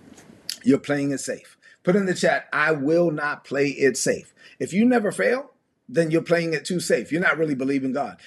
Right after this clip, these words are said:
Embrace this notion that failure is actually a sign of courage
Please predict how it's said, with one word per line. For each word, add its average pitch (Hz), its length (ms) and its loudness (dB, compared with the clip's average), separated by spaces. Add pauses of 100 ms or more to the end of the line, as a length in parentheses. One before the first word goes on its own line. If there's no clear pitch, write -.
(200)
Embrace 190 400 2
this 202 180 0
notion 143 440 -2 (260)
that - 340 -8
failure 190 680 0 (200)
is 147 300 -6
actually 165 600 -2
a 131 80 -4
sign 180 460 -6
of 120 200 -10
courage 165 840 -2